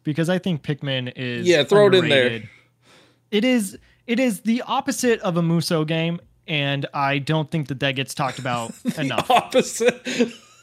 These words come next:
Speaker 1: It is, 'cause in a, a
Speaker 2: He's,
Speaker 1: Musou
Speaker 2: you're,
Speaker 1: game
Speaker 2: you're the horde. You're the, you're the hundred per, hundred
Speaker 1: Yeah.
Speaker 2: enemy horde.
Speaker 1: Against, against the, the one enemy.
Speaker 2: <laughs>
Speaker 1: Yeah.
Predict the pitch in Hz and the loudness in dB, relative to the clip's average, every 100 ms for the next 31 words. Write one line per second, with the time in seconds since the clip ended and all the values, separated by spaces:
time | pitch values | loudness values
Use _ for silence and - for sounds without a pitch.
0 | _ _ _ _ _ _ 254 - 302 403 | _ _ _ _ _ _ -12 -4 -2 0
1 | 440 427 180 139 131 226 226 233 226 - | 0 0 -2 -4 -2 0 0 2 0 -4
2 | - - 208 240 320 - 247 269 175 208 | -16 -2 2 4 4 6 8 8 8 6
3 | 208 233 196 156 180 165 135 131 160 160 | 6 6 6 6 8 8 6 2 4 6
4 | 175 151 139 131 143 156 151 131 127 123 | 6 6 2 2 -2 -2 0 2 2 0
5 | 120 - - - 165 151 143 - 147 147 | -4 -18 -6 0 2 2 -2 -2 -4 -4
6 | 78 135 160 147 302 175 - - 147 147 | -10 -8 -4 0 0 -2 -8 -6 -2 -2
7 | 147 143 131 135 135 180 117 - 170 160 | -2 -2 0 2 4 2 -2 -4 -2 0
8 | 170 - - 190 190 196 175 160 185 180 | -2 -2 -2 0 2 0 -4 0 2 2
9 | 208 247 254 135 120 - - 233 143 | 2 0 -2 -4 -8 -10 -4 -2 -2